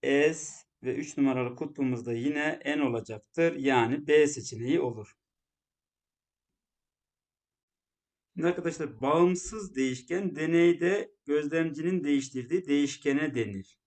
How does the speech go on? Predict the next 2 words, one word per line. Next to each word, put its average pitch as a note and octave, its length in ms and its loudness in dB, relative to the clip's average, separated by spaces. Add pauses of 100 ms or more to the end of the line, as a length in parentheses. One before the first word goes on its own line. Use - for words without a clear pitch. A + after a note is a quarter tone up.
(1300)
Bağımsız C3 1400 -2 (360)
değişken A2+ 1040 -4